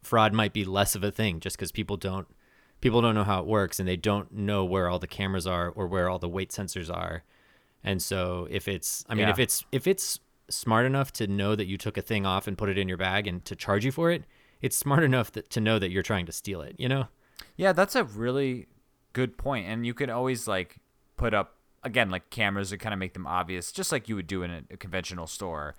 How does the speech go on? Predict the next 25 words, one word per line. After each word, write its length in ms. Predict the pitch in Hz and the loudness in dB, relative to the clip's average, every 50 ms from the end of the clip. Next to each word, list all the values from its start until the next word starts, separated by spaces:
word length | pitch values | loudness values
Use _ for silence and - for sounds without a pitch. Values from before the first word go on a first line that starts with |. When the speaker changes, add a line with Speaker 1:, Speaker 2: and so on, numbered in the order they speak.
| - | 2
Speaker 1:
They 100 | - 143 | 2 2
probably 220 | 143 165 185 180 175 | 4 4 4 4 6
put 160 | 185 170 143 | 6 6 6
a 40 | 120 | 6
Speaker 2:
Um, 40 | |
Speaker 1:
bunch 240 | 110 123 120 123 - | 4 4 2 4 2
of, 120 | 110 90 101 | -2 -2 -2
like, 160 | 101 101 - | -4 -6 -6
fake 360 | - - - - 143 151 - | -10 0 4 6 6 6 4
cameras, 380 | - - 104 95 87 85 82 90 | 0 0 2 2 2 0 0 -2
like, 80 | 92 - | -4 -4
really 300 | 110 117 127 120 117 110 | -2 0 2 4 4 4
big 260 | 87 110 113 117 107 | 4 4 2 2 0
cameras 480 | - - 95 85 85 87 82 82 - - | -2 -2 -2 -2 -4 -6 -8 -10 -10 -4
everywhere 420 | - - 107 95 95 90 90 82 80 | -2 0 0 2 0 0 0 -2 -4
that 140 | 85 - - | -6 -4 2
look 220 | 113 123 135 - | 4 4 4 4
like 160 | 101 90 82 - | -2 -4 -4 -2
cameras, 360 | - 95 87 90 - 85 - | -4 -4 -4 -4 -6 -10 -4
but 160 | - 104 95 | -4 -4 -2
really 460 | 101 110 123 120 113 107 101 95 92 | 2 2 2 4 4 4 4 2 2
everything's 420 | - 110 101 101 90 98 95 85 - | 2 2 2 4 4 2 0 0 0
just, 240 | - 95 87 - - | 0 -2 -2 0 -2
like, 140 | 92 87 - | -6 -6 -4
tiny 460 | - 101 92 90 90 87 87 85 - | -2 0 0 0 0 -2 -4 -6 -8